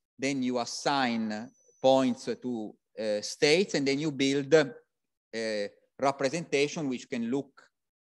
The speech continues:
like that or like that if, uh, you only care about the, let's say, the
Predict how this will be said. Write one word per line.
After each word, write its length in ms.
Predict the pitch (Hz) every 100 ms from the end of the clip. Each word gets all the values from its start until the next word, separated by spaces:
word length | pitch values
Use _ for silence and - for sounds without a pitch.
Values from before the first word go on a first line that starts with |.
| _ _ _
like 240 | 113 135 131
that 600 | 123 139 - 175 160 - - _ _ _ _ _ _
or 320 | 123 127 131
like 300 | 110 127 131
that 300 | 120 117 120 -
if, 540 | 147 127 127 123 -
uh, 140 | 135 127 123
you 180 | 120 120
only 280 | 131 135
care 340 | 131 127 123 131
about 460 | 113 113 117 123
the, 420 | 131 113 110 110 - _ _ _ -
let's 160 | 104
say, 220 | - 127 117
the 260 | 117 107